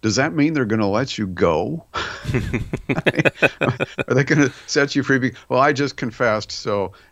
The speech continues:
now I'm, I'm, I'm, I'm clean, right? I mean, my slate is clean. I don't have a record." Um,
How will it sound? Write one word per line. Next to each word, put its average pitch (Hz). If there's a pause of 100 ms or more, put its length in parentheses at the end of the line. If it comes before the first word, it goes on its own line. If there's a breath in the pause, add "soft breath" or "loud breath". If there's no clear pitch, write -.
now 104
I'm, 98
I'm, 98
I'm, 90
I'm 90
clean, 107
right? 104
I 95
mean, 95
my 95
slate 98
is 98
clean. 104
I 92
don't 92
have 95
a 95
record." 117 (600 loud breath)
Um, 50